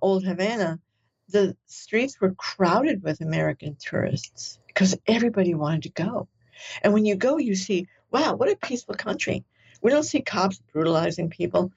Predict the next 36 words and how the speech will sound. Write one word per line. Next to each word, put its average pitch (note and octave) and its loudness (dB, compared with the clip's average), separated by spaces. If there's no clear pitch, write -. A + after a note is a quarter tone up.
You E4 4
saw F3+ 0
it D3+ 0
yourself, A3 -4
Sean, D#3 0
when F3 4
you E3 4
went. - 2
You're G#3 4
a G#3 4
young D#3+ 2
man D#3 0
who G3 0
went D#3+ -2
too. E3 0
And G#3 2
it A3+ 0
opens C4+ -2
people's A#3+ -6
eyes. G#3+ 2
These G3+ 2
are - 2
our F3 0
friends. E3 -2
And A3+ 4
also C#4+ 2
to G#3 2
see G#3+ 0
the F3 2
effect D#3+ -2
of E3+ 0
the E3 -2
blockade. E3 0
But G#3+ -2
then D#4 2
what, G#3 2